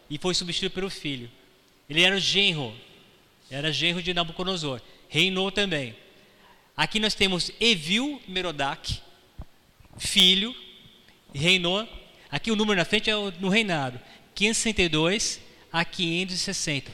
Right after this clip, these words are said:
Ele foi assassinado por quem? Por Neriglassar, Neriglissar, que era um dos genros, ou seja, casaram com uma das filhas. Então, um genro de Nabucodonosor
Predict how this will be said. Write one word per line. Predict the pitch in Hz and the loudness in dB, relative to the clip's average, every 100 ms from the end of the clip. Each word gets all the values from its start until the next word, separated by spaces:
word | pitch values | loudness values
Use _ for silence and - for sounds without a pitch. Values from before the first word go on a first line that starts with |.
| - - | -12 0
Ele | 180 | 2
foi | 196 214 214 | 6 6 6
assassinado | 190 208 202 196 208 | 6 4 6 4 4
por | 240 | 2
quem? | 226 190 147 110 - - - - | 6 6 6 2 -12 -20 -18 -2
Por | 190 220 - - | 0 0 -2 -8
Neriglassar, | 175 180 214 196 226 - 190 170 143 139 | 2 4 4 4 2 2 2 2 0 -4
Neriglissar, | 160 202 269 254 208 226 - 170 143 - - - _ _ _ _ | 0 2 2 0 -2 -2 -2 -6 -10 -16 -20 -20 _ _ _ _
que | - | 2
era | 165 | 2
um | 175 | 4
dos | 220 | 2
genros, | 190 175 | 6 6
ou | 160 | 4
seja, | 165 160 139 | 2 2 2
casaram | - 175 165 180 | 2 4 6 4
com | 202 | 2
uma | 196 | 0
das | 220 | 2
filhas. | - 170 135 - - - - | 2 0 -2 -6 -14 -12 -6
Então, | 135 202 214 | 2 4 4
um | 302 339 | 2 2
genro | 220 170 185 175 | 2 6 6 6
de | 165 | 4
Nabucodonosor | 160 160 165 185 180 165 196 | -2 -4 -4 -4 -4 -2 0